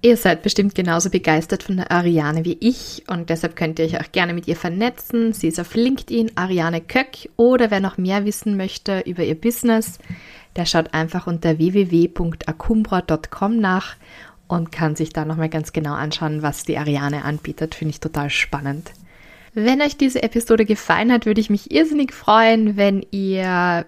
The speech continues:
ja, mir ein Abo dalässt für Lunch Break Stories oder auch eine Rezension hinterlässt. Das ist immer ganz cool, weil das hilft anderen auch, den Podcast zu finden und macht die Lunch Break Stories sichtbarer und hörbarer.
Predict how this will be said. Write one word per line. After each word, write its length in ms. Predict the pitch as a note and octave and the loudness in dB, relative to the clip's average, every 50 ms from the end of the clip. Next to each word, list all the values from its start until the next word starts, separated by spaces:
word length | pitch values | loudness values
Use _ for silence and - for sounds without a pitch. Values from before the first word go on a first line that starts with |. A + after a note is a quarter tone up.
| _ _ | _ _
ja, 240 | - F#4+ G4 E4+ B3 | -6 0 2 4 4
mir 380 | G#3+ G3 F#3 F#3 F#3+ F#3 - - | 6 6 4 4 4 2 0 0
ein 180 | F#3+ F#3+ G3 - - | 0 0 0 0 2
Abo 260 | A3+ B3 B3 C4 B3 | 2 2 4 4 4
dalässt 460 | A#3+ A3+ A3 G#3+ G#3+ G#3+ G#3 - - | 4 4 4 4 4 2 0 0 -2
für 80 | - G#3+ | -2 0
Lunch 260 | G3+ F#3+ G3+ G3+ - | 0 2 2 0 0
Break 160 | - F#3+ - | -2 -4 -4
Stories 520 | - - - F#3 F3 F3 E3+ F3 - - - | -4 -4 -4 -2 -2 -2 -2 -2 -4 -4 -6
oder 400 | E3+ D#3+ D#3 D3 C#3+ C#3+ D#3 - - - | -4 -2 -2 -2 -2 -2 -4 -6 -4 -2
auch 140 | - E3 - | -2 0 2
eine 220 | C3+ E3+ D#3+ - | 0 0 0 -2
Rezension 600 | D3 D#3 - - F#3+ - - - B3+ C4 C#4 C4+ | -4 -6 -6 -8 -8 -6 -2 0 2 2 4 4
hinterlässt. 800 | C4 B3 A3+ A#3 A#3 G#3+ G#3 G3 G3 G3 G3 - - - - - | 4 2 2 2 2 2 2 2 2 0 0 -2 -6 -8 -8 -8
Das 160 | F3+ F3+ - | -10 -8 -8
ist 160 | F#3+ E3 - | -8 -8 -8
immer 180 | - F3 F3 E3+ | -6 -6 -6 -6
ganz 280 | E3+ D#3 E3+ E3 - - - | -4 -6 -6 -8 -10 -8 -6
cool, 180 | F3+ F3 E3+ E3+ | -4 -2 -2 -2
weil 80 | D#3+ | -2
das 140 | D#3 E3 - | -4 -4 -4
hilft 320 | - E3+ E3 - - - | -4 -6 -6 -6 -10 -8
anderen 360 | D#3+ D#3+ D#3+ D#3+ D#3+ E3 D#3+ - | -6 -4 -4 -4 -4 -4 -4 -4
auch, 300 | - B2+ D3 D#3+ - - | -4 -4 -4 -4 -4 -4
den 220 | - E3+ E3+ E3+ | -4 -4 -4 -2
Podcast 480 | - A#3+ A#3 A3+ - - A3+ A3 - - | 0 0 0 0 0 0 0 0 -2 -4
zu 100 | - - | -8 -8
finden 680 | - - G3+ F#3+ F#3+ F#3+ - - E3+ E3+ F3 F3 E3+ - _ - - | -4 -4 -2 -2 -2 -4 -6 -8 -8 -6 -6 -8 -10 -12 _ -8 -6
und 420 | F3+ F3 E3+ E3 - - - - - | -4 -4 -4 -6 -8 -12 -16 -12 -6
macht 640 | - - D3+ D3+ - - - - - - - - - - | -2 0 0 0 -2 -4 -8 -12 -14 -18 -18 -10 -6 -2
die 60 | E3+ | 0
Lunch 320 | E3+ D#3 D3+ D3+ - - | 2 2 2 0 -2 -4
Break 180 | - E3+ D#3 - | -4 -4 -6 -6
Stories 520 | - - E3 D#3 D#3 D3+ D#3+ D#3 - - | -4 -2 0 0 0 0 -2 -2 -2 0
sichtbarer 580 | - G#3 - - - - E3 D#3+ D#3 D#3+ D#3+ - | 0 0 0 -2 -2 0 0 2 2 2 0 -2
und 240 | D#3 D#3 - - - | -2 -4 -4 -2 -2
hörbarer. 560 | D#3 - - - - C3+ - - G2+ C#3+ | -2 -4 -4 -6 -8 -6 -6 -4 -6 -6